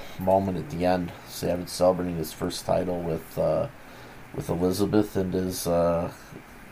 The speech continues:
future Mega Powers buddy, uh, Hulk Hogan, with the lust in his eyes.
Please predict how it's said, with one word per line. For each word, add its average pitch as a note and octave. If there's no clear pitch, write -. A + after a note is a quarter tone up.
future G2+
Mega F#2
Powers E2
buddy, E2+
uh, E2
Hulk -
Hogan, F2+
with D#2+
the F2+
lust F2+
in F#2
his F#2
eyes. G2